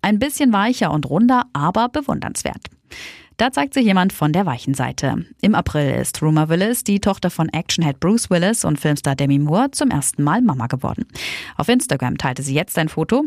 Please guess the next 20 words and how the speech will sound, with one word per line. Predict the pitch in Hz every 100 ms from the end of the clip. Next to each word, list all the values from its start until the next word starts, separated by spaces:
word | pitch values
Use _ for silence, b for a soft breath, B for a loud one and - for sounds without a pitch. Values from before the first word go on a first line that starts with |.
| -
das | 170
sie | 160
ganz | 143 -
nackt | 220 -
zeigt. | 143 - - - B B
Dazu | - 127 135
postete | 156 165 - 170
sie | 156 196 269 -
eine | 170
Liebeserklärung | 147 170 233 220 - - 143 220 240
an | 131
ihren | - 160 240
Körper. | - - - - - B B B
Zu | - 285
dem | 294
Foto | 277 135 - 113
schreibt | - - - -
Rumor | 147 185 220
liebevolle | 147 156 214 185 143 175
Zeilen. | - 147 143